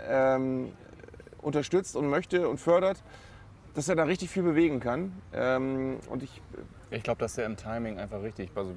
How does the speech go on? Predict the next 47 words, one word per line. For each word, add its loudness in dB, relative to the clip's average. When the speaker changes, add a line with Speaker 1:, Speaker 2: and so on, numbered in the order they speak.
Speaker 2:
ich, -14
ich -6
weiß, 6
dass -8
Arne -4
und -8
ich -12
da 0
völlig -6
gleicher 0
Meinung -2
sind, -6
dass, -6
äh, -6
diese -8
ganze, -6
äh, -8
diese -12
ganze, -12
dieses -12
ganze -6
Blender-Narrativ, -2
was -8
da -4
irgendwie -6
um -8
ihn -8
gestrickt -10
wird -4
und -10
so -10
weiter, -4
also -8
sehe -6
ich -8
alles -4
komplett -8
nicht -10
so. -6
Ich -8
glaub -8
nach -6
wie -8
vor, -6
dass -8
das -8
ein, -8